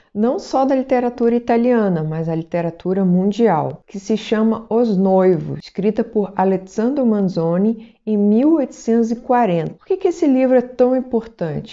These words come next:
Primeiro, que inaugurou o romance histórico, ou seja, eh, são fatos históricos que o autor insere personagens fictícios ou não.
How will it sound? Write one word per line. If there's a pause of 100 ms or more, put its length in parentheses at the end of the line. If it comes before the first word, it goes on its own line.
Primeiro,
que
inaugurou
o
romance
histórico,
ou
seja,
eh,
são
fatos
históricos
que
o
autor
insere
personagens
fictícios
ou
não.